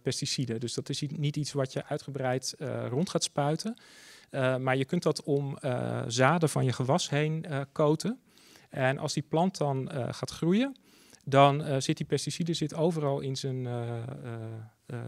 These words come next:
ja, in de, in de stam en in de bladeren. En zodra insecten ervan gaan eten, eh, krijgen ze last van die, eh, van die toxische werking van dat middel. Dus het is zeer effectief tegen het, eh, eh, bestrijden van plagen.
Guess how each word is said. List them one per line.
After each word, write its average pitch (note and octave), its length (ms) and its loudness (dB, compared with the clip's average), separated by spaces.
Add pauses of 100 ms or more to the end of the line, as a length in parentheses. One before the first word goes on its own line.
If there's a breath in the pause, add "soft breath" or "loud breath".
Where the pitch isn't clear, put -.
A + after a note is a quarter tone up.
(520)
ja, A#2 240 -6
in B2 160 -6
de, B2+ 120 -6
in B2+ 100 -4
de B2 60 -6
stam D3 320 6
en B2 80 -2
in B2 100 -2
de A#2+ 60 -6
bladeren. C3+ 420 0
En B2 80 -2
zodra B2 240 -2
insecten B2 380 -2
ervan B2+ 220 -6
gaan C3 160 -8
eten, C3+ 420 -4 (440 loud breath)
eh, B2 220 -6
krijgen C3 300 4
ze B2 120 2
last B2+ 220 6
van B2 120 0
die, A#2 280 0
eh, A#2+ 60 -2
van A#2+ 160 -2
die A#2 80 -4
toxische - 420 0
werking A2+ 400 -2
van A#2 120 -8
dat A2+ 120 -4
middel. A2+ 260 2
Dus A#2+ 120 -10
het B2+ 80 -6
is A#2+ 120 -2
zeer G#3 160 6
effectief E3 420 0
tegen C3+ 340 0
het, A#2+ 220 -8
eh, B2+ 1080 -2
eh, A#2+ 80 -2
bestrijden B2+ 380 0
van B2 160 -4
plagen. C#3+ 600 2